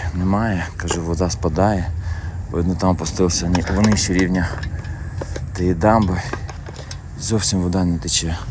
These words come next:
Це прям оптимально для, ось, для риболовлі. Просто оптимально. На блуберчик. На блуберчик щось клюнуло. На блуберчик щось клюнуло.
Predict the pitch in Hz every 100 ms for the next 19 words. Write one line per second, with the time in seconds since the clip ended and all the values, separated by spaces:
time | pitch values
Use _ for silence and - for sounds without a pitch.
0 | - - - - - - - - - -
1 | - - - - - - - - 117 -
2 | 104 104 - 113 113 107 98 95 87 90
3 | 87 85 - - - - - - - -
4 | - - - 92 92 87 90 90 87 78
5 | 73 - - - - 90 101 - 90 -
6 | 92 87 78 73 - - - - - -
7 | - - - - - - - - - -
8 | - - - - - - - - - -
9 | - - - - - - - - - -
10 | - - 120 113 120 123 143 147 - -
11 | 143 - 139 135 131 104 - - - -
12 | - - - - - - - - - -
13 | - - 127 127 110 131 117 131 117 -
14 | 110 - 110 117 104